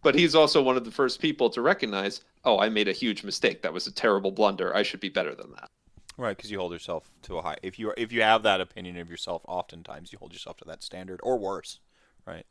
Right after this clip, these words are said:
Speaker 2: Like
Speaker 1: Sure, yeah. Um, but he has the benefit of being a fictional character and being able to say, "Well, yeah, I should know better because I am truly great.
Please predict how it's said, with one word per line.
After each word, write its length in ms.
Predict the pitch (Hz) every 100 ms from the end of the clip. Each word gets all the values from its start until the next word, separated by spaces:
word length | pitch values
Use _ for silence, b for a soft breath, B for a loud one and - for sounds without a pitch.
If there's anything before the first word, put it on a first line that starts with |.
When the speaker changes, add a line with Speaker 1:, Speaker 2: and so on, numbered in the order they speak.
| -
Speaker 2:
Like 240 | 90 _
Speaker 1:
Sure, 600 | - - 254 156 87 - -
yeah. 340 | 185 208 - - b b _ _ -
Um, 360 | 117 107 113 - -
but 320 | 190 165 -
he 180 | 151 175
has 140 | 156 143
the 80 |
benefit 340 | - 135 123 113
of 80 | 98
being 200 | 113 104
a 40 |
fictional 420 | - 107 - 101
character 640 | - 240 147 - 95 107 - B B
and 200 | 139 147
being 180 | 147 147
able 160 | 139 135
to 80 | 123
say, 420 | 180 147 120 - -
"Well, 140 | 135
yeah, 240 | 147 190 -
I 180 | 120
should 400 | 127 - 147 160 143
know 160 | 107
better 380 | 95 98 92 98
because 400 | - 117 120 104
I 80 | 110
am 300 | 113 120 113
truly 360 | - 107 80 82
great. 280 | 71 55